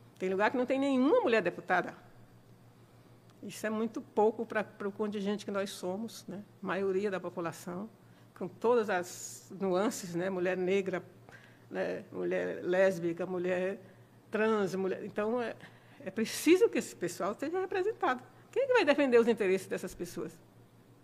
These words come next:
Então, nós temos um congresso, atualmente nós temos o congresso mais conservador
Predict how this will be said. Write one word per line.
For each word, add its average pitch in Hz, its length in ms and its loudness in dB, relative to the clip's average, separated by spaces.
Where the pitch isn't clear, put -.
Então, 220 300 -4
nós 381 160 -2
temos 233 180 0
um 226 80 -2
congresso, 196 540 -2
atualmente 233 580 2
nós 247 140 -2
temos 226 220 0
o - 20 -16
congresso 202 340 -4
mais 208 280 -4
conservador 202 720 -6